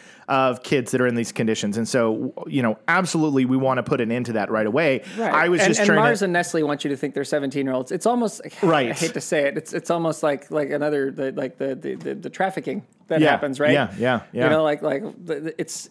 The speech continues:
Speaker 2: the problem is that the kids are younger than you think.
Speaker 1: Yeah, exactly.
Speaker 2: And that's always, that's always the problem.
Speaker 1: They are much younger than you think, and, and when I read that Nestle and Hershey and Mars are trying to s-,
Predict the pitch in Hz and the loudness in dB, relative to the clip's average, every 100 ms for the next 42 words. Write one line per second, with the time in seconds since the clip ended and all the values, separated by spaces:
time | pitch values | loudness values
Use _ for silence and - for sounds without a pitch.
0 | _ 147 160 196 214 175 175 151 135 135 | _ -10 -4 0 2 2 0 0 -2 -6
1 | - 143 147 147 139 131 127 127 127 123 | -6 -4 -4 -2 -2 0 -2 -2 -2 -6
2 | - 156 139 90 - 139 110 117 170 180 | -4 0 2 0 -4 -4 0 2 2 2
3 | 208 - 196 190 143 131 - - 151 - | 0 2 2 2 0 -2 -6 -4 -4 -6
4 | - _ - 208 208 214 214 202 285 254 | -18 _ 2 4 4 0 0 2 2 4
5 | 165 107 185 131 135 147 170 175 180 180 | 0 -2 -2 2 4 4 2 2 2 2
6 | 170 160 143 185 147 156 143 143 139 - | 2 0 2 0 0 -2 0 2 0 -6
7 | - 151 135 131 131 147 135 143 135 135 | -4 0 2 0 -4 -2 0 2 2 2
8 | 147 190 196 180 151 - - - _ 127 | 2 4 4 2 0 -6 -20 -20 _ 0
9 | 151 147 156 156 175 156 151 135 156 143 | 2 2 0 2 2 2 2 2 2 2
10 | 151 131 135 143 139 139 - 160 160 165 | 0 0 2 2 2 0 -2 2 2 2
11 | 135 117 - | 2 0 -2